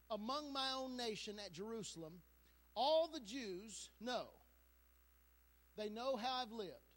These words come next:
They know who I am. They know what I've said. They know what I've done. They know where I learned. They know I sat at the foot of Gamaliel, Gamaliel, and, and they know me. Verse five, "They knew me from the first,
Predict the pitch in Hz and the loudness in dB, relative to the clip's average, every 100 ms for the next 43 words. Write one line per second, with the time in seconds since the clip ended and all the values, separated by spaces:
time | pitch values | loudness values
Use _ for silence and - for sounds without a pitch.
0 | - - - 190 202 269 247 277 247 214 | -20 -20 -10 -6 -2 0 0 0 -2 -2
1 | 160 117 - - - - - 202 202 254 | -8 -14 -20 -20 -20 -20 -8 -4 2 2
2 | 277 262 240 214 233 190 151 185 240 262 | 4 2 0 0 0 0 0 -2 0 0
3 | 254 240 196 208 160 185 214 262 254 262 | 2 2 2 -2 0 -2 0 0 2 2
4 | 240 233 226 214 160 151 226 262 254 214 | 4 4 2 0 -4 -4 -4 -2 -2 -2
5 | - - 240 202 - 247 202 202 220 220 | -2 -4 -4 -10 -2 -2 -2 -4 -2 -2
6 | 214 214 165 - - - 202 202 214 208 | -2 -2 -4 -6 -20 -8 -6 -4 -4 -4
7 | 196 180 - - - 220 202 160 - 175 | -2 -4 -6 -16 -8 -8 -6 -10 -14 -4
8 | 220 226 269 226 165 120 - - - - | -4 0 0 -2 -6 -14 -20 -20 -20 -20
9 | - - 214 - 269 202 135 - - - | -20 -6 -6 2 4 2 -2 -14 -20 -20
10 | - 240 254 302 359 339 320 285 277 277 | -2 0 2 0 0 0 0 2 0 0
11 | 254 247 220 226 214 - | -2 -2 0 -2 -6 -14